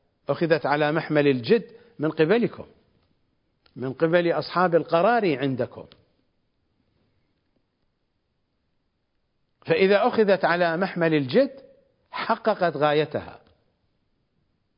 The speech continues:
وإذا لم تؤخذ على محمل الجد وأهملت لأي سبب كان،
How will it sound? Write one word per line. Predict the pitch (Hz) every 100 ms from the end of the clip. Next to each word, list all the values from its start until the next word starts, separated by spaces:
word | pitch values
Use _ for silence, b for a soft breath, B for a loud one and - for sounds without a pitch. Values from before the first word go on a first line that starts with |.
| _ _ _ _ b b b
وإذا | 165 190 190 208 208 214 208 214 214
لم | 277 320
تؤخذ | 285 226 - 123 90 _ _
على | - 139 139
محمل | 165 - 165
الجد | 147 131 160 139 117
وأهملت | 156 202 175 143 107 - - _ _ _ _ _ _ _
لأي | 160 233 311 269 -
سبب | 175 160 123
كان، | 110 - 92